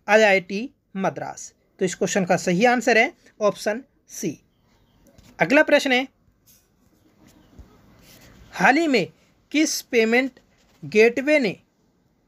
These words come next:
टर्बो यूपीआई सर्चिंग लॉन्च की है? तो दोस्तों,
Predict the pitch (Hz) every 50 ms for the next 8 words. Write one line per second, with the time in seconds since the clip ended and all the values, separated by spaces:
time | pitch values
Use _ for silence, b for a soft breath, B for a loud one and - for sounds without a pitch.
0 | _ _ _ _ _ _ - _ _ _ _ _ _ _ _ - 254 269 277 294
1 | 277 254 302 302 302 277 226 220 240 240 - - 277 285 285 - - 190 190 180
2 | 165 143 131 _ _ _ _ _ _ _ _ _ _ _ - - - - 247 247
3 | 247 214 - _ - 247 233 247 277 - _ _ _ _ - 196 190 202 208 202
4 | 208 226 220 - - - - 208 165 131 143 151 - - - _ _ - 214 240
5 | 269 - - - 240 226 240 254